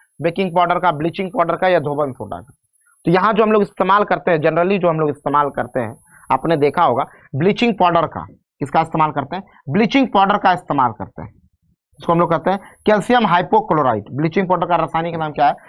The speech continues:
calcium hypochlorite। यहाँ पे आप देख रहे हैं calcium hypochlorite, सीएओ, सीआईओ का whole twice, that is called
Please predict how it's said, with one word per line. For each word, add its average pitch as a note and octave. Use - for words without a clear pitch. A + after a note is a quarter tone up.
calcium F#3
hypochlorite। C3+
यहाँ C3
पे D3+
आप C#3
देख A#2
रहे C3+
हैं D3+
calcium G#3
hypochlorite, E3
सीएओ, F#3
सीआईओ E3+
का E3+
whole D3
twice, G#2+
that D3
is E3
called D#3+